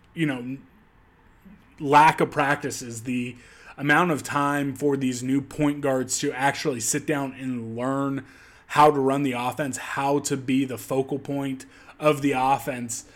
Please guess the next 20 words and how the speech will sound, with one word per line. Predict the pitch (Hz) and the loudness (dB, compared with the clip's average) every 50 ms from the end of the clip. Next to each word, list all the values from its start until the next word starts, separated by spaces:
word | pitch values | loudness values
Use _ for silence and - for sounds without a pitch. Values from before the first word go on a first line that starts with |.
| - - - - - | -20 -20 -20 -20 -12
um, | - 143 139 135 135 | -6 -4 -4 -4 -4
is | 139 127 - | -4 -2 0
gonna | 156 147 147 | 2 2 2
be | 135 123 113 | 0 -2 -4
cut | 110 - 139 143 135 | -4 -4 -4 -4 -4
down. | 127 135 143 139 135 | -2 -4 -2 -2 -4
I | 127 127 123 | -4 -6 -6
do | 123 113 151 180 202 | -4 0 0 0 2
think | - 196 165 123 | 2 2 0 0
it's | 135 123 - | -2 -4 -4
going | - 147 143 147 143 | -4 -4 -4 -4 -4
to | 139 131 | -4 -4
have | 113 127 139 143 139 131 | 2 4 4 4 4 2
an | 131 123 127 | -4 -8 -6
impact | 127 143 170 170 147 131 120 120 113 - - | -4 -2 0 0 0 -2 -4 -6 -8 -10 -8
on | - 135 135 135 131 | -4 -2 -2 0 -2
the | 131 123 | -4 -6
twenty | - - 147 139 135 135 131 | -6 -6 -4 -4 -4 -4 -6
twenty-one | - - 143 131 131 127 123 120 113 | -4 -4 -4 -4 -4 -6 -6 -6 -4
season. | - - 147 160 151 135 117 110 110 | -2 -2 -2 -2 -2 -4 -8 -10 -12